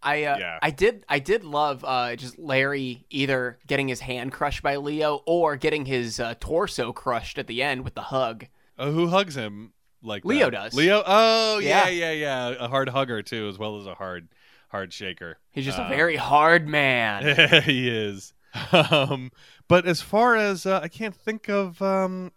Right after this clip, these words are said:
Speaker 2: you know, something at the deli. I mean, it has a lot to do with the sandwich. I don't know if there's a shot of him and his dad, like a two shot of them eating at the deli. That might be good. What do you think?
Speaker 1: Yeah, I'll, I'll look for something. I, I was
Speaker 2: Yeah.
Speaker 1: thinking either, like,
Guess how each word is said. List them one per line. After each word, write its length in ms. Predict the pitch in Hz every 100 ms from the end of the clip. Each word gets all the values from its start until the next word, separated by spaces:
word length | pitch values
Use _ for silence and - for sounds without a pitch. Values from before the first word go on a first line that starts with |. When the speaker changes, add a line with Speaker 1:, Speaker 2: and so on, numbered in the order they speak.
| _ -
Speaker 2:
you 100 | 180
know, 160 | 185
something 340 | 160 190 190 185
at 100 | -
the 80 | 131
deli. 680 | 131 139 190 240 240 233 _ -
I 40 |
mean, 120 | 143
it 40 | 139
has 160 | 160 147
a 60 |
lot 180 | 143 151
to 60 | 139
do 200 | 135 151
with 140 | 143
the 80 | 120
sandwich. 760 | - 151 170 107 113 - - - _ _ _ -
I 100 | 131
don't 80 |
know 80 | 151
if 60 | 147
there's 140 | 139
a 40 | 131
shot 360 | 147 135 135
of 100 | 131
him 120 | 135
and 80 | 139
his 120 | 127
dad, 340 | 120 117 123 120
like 140 | 117
a 40 | 110
two 220 | - 135
shot 240 | 135 120
of 80 | 113
them 180 | 117 110
eating 220 | 113 117
at 80 | 113
the 60 | 107
deli. 340 | 107 107 120
That 140 | 117 117
might 180 | 120
be 100 | 123
good. 440 | 117 123 123 120 120 -
What 160 | 127
do 40 | 135
you 100 | 135
think? 200 | 117 107
Speaker 1:
Yeah, 140 | 226
I'll, 200 | 123 - _ - 269
I'll 120 | 311
look 140 | 240
for 100 | 151
something. 400 | - 127 113 180 180
I, 200 | 185 214
I 40 |
was 120 | 233
Speaker 2:
Yeah. 20 |
Speaker 1:
thinking 240 | 262 214 190
either, 300 | 190 196 175
like, 300 | 160 135